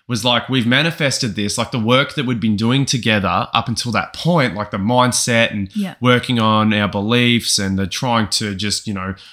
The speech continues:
Speaker 1: yada, yada. We felt s-, we had such a sudden kind of beginner's luck with it that we just immediately lost our heads. And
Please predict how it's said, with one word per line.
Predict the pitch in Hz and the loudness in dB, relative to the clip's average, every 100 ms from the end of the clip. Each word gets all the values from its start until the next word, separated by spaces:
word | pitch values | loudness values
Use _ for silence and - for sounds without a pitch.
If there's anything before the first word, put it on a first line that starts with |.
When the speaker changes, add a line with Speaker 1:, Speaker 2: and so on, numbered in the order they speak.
| _ | _
Speaker 1:
yada, | 120 107 | 0 2
yada. | 104 139 131 113 - - | 2 2 2 -2 -8 -14
We | 117 131 127 | 0 0 2
felt | 147 131 | 2 0
s-, | - - 131 | 2 0 2
we | 127 | 2
had | 135 117 | 2 0
such | - 156 - | 0 0 2
a | 160 139 123 | 2 2 0
sudden | - - 143 151 147 143 131 - | 0 2 2 4 4 2 0 -4
kind | - 135 | -2 0
of | 120 | 2
beginner's | 107 110 127 113 | 0 2 2 0
luck | 113 117 - - | 0 -2 -2 -2
with | 113 - | -2 0
it | 95 85 - - - - | -2 -2 -4 -16 -20 -4
that | 127 127 | -2 2
we | 127 | 2
just | 123 135 | 2 2
immediately | 127 131 120 | 2 2 2
lost | 117 110 - | 0 0 0
our | 104 | 0
heads. | 123 127 101 | 2 0 0
And | 110 113 | 0 0